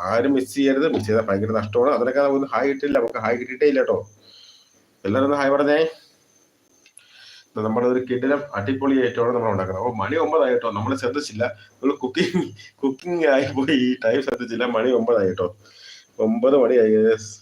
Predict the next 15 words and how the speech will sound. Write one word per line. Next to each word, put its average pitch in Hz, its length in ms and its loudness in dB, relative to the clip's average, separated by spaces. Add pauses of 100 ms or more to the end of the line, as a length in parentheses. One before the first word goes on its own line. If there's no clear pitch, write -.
(140)
ഓക്കെ. 107 180 -6 (920)
അപ്പൊ 113 120 -2 (140)
ഇത് 131 100 0 (140)
എല്ലാവരും 160 420 0
സമയം 135 220 0
കിട്ടുമ്പോൾ 143 260 -2
ട്രൈ 110 100 -6 (120)
ചെയ്യണം. 139 340 -2
അതൊക്കെ 135 240 -2 (100)
തീർച്ചയായിട്ടും 127 460 -8
കമന്റ് 113 220 -4
ബോക്സിൽ 131 220 -4
വന്ന് 123 160 -4
പറയുക, 117 220 0 (140)
അതിനൊക്കെ 110 300 -4